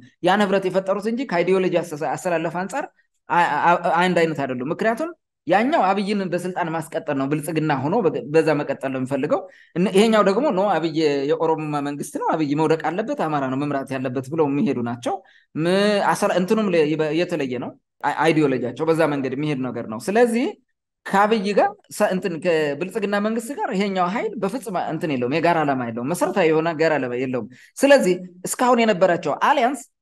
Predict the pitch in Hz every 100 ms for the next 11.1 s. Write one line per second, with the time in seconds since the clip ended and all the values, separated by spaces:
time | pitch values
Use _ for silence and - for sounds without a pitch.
0 | - 208 226 - 214 185 165 143 127 127
1 | 127 170 113 113 _ _ - 220 233 254
2 | 247 202 190 185 156 151 135 135 - -
3 | 170 196 185 165 196 190 180 170 160 151
4 | 139 135 160 202 175 147 127 120 135 135
5 | 127 110 _ _ _ - 160 180 175 143
6 | 139 220 156 151 143 131 131 147 175 180
7 | 247 180 170 156 123 107 101 - _ 143
8 | 208 208 202 190 180 143 120 113 - 143
9 | 185 165 185 165 151 147 170 143 135 117
10 | 117 262 294 220 170 175 160 175 131 107